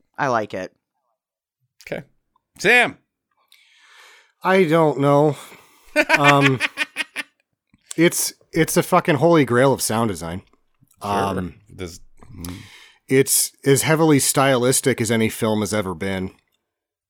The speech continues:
Speaker 2: Yeah.
Speaker 3: It's a total fucking mess.
Speaker 2: Yeah.
Speaker 3: I've seen it eight times, so I'm like, I must like it. I watched it twice in the last month. I must like it a little bit, but my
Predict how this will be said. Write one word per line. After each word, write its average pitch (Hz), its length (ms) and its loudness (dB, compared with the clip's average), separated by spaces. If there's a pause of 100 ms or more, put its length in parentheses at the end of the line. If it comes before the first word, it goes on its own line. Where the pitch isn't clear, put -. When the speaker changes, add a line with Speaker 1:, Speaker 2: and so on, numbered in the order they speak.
(160)
Speaker 2:
Yeah. - 160 0
Speaker 3:
It's - 140 0
a - 40 -8
total 131 320 0
fucking 120 500 -4
mess. 95 540 -4 (320)
Speaker 2:
Yeah. 104 280 -2
Speaker 3:
I've 113 160 -6
seen 196 260 4
it 170 160 2
eight 151 240 0
times, 143 480 2
so 135 120 0
I'm 131 120 2
like, 131 300 2 (360)
I 98 160 -6
must 117 360 0
like 147 220 2
it. 139 40 0 (120)
I 131 60 -2
watched 139 240 0
it - 80 -14
twice 151 380 0
in 135 80 -2
the 127 60 0
last 131 240 -2
month. 143 320 0
I 117 40 -4
must 120 240 -4 (100)
like 120 240 -6
it 143 60 -2
a 127 40 -4
little 123 320 0
bit, 117 220 -2
but 113 160 -4 (720)
my 123 280 0